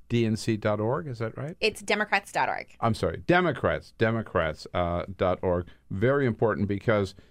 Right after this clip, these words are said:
Speaker 1: there's so much going on at so many different levels, all of which are important. State legislative races, even city council races, of course, starting there. Building this bench, which is so important. Uh, governor's races, congressional races,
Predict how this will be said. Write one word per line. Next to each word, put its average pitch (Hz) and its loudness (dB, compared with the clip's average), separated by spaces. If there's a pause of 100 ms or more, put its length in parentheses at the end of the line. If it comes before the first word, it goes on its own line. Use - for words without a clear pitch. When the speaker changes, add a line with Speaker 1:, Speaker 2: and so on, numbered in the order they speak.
(200)
Speaker 1:
there's 117 2
so 175 2
much 160 0
going 127 2
on 110 2 (100)
at 110 0
so - 0
many 135 2
different 113 0
levels, 110 2 (140)
all 175 4
of 98 0
which 95 0
are 82 0
important. 87 -2
State - -4
legislative 104 -2
races, 87 -2 (360)
even 95 -2
city 82 -6
council 123 -4
races, 87 -4 (260)
of 92 -10
course, 98 -2 (300)
starting 95 0
there. 90 2
Building 143 2
this 120 0
bench, 104 0
which - -4
is 92 -8
so 90 0
important. 85 0 (400)
Uh, 95 2
governor's 113 0
races, 95 0
congressional 101 2
races, 85 0